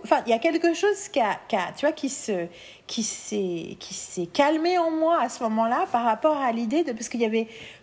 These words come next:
toujours eu cette idée de, but why ? Why would they ? Et tout d'un coup, tu fais, ah oui, mais en fait, vous êtes tous dans votre film d'horreur dans votre tête,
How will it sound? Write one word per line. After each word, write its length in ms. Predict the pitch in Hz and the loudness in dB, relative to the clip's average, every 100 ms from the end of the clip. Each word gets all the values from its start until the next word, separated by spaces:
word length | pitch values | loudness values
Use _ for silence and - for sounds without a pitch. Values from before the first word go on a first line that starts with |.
| _ 214 - _ _ | _ -18 -18 _ _
toujours 400 | - 262 311 359 | -2 2 4 4
eu 60 | 320 | 2
cette 300 | 277 226 - | 0 -2 -2
idée 220 | 220 349 | 2 2
de, 220 | 269 247 190 | 2 0 -2
but 240 | 196 196 180 190 | -4 -6 -6 0
why ? 160 | 285 381 494 262 - - - - - _ _ _ - - _ _ - _ _ _ _ - | 2 4 2 0 -6 -16 -20 -20 -20 _ _ _ -20 -20 _ _ -20 _ _ _ _ -4
Why 300 | 240 359 403 | 2 4 4
would 360 | 226 339 453 277 | 4 4 2 0
they ? 320 | 165 113 - - - | -2 -2 -10 -20 -4
Et 180 | - 247 | 0 2
tout 100 | 233 | 2
d'un 160 | 262 240 | 2 2
coup, 120 | 247 466 | 2 -2
tu 140 | - | -2
fais, 300 | 240 247 214 - | -2 0 0 0
ah 160 | 359 381 | 0 2
oui, 200 | 415 440 | 0 0
mais 140 | 277 220 | 0 0
en 140 | 214 | -2
fait, 240 | - 359 370 233 | 2 2 2 -4
vous 140 | 226 | -2
êtes 160 | 202 - | -4 0
tous 180 | 381 | 0
dans 160 | 330 233 | 2 -2
votre 500 | 220 220 - 214 196 | -2 -4 -4 -2 -2
film 180 | - 285 | -2 0
d'horreur 300 | 254 226 240 | 2 4 2
dans 100 | 202 | 0
votre 180 | 175 180 | -2 0
tête, 360 | 330 453 - | 0 0 -4